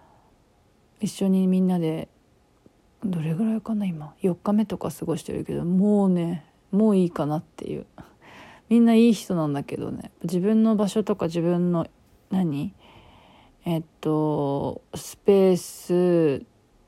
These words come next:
時間とかがないと、結構疲れ、疲れちゃうっていうか、なんかもう、もういいかな、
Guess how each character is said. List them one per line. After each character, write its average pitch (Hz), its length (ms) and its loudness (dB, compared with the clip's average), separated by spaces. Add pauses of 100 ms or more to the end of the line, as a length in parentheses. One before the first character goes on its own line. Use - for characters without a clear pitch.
(160)
時 185 240 -2
間 185 380 2
と 170 100 -4
か 165 180 -4
が 156 140 -2
な 165 220 0
い 160 100 -4
と、 170 640 -2 (800)
結 196 160 -4
構 185 120 -4
疲 - 340 -2
れ、 - 160 -2 (520)
疲 - 380 -6
れ 247 120 -2
ち - 160 -6
ゃ 170 80 2
う - 20 2
っ - 40 -10
て - 120 -10
い - 20 -6
う - 20 -6
か、 156 100 -8
な 160 100 -6
ん 160 80 -10
か - 100 -12
も 156 260 -8 (200)
う、 196 60 -4
も 180 100 0
う 180 80 0
い 185 60 2
い 175 40 -2
か 175 180 -4
な、 160 220 -4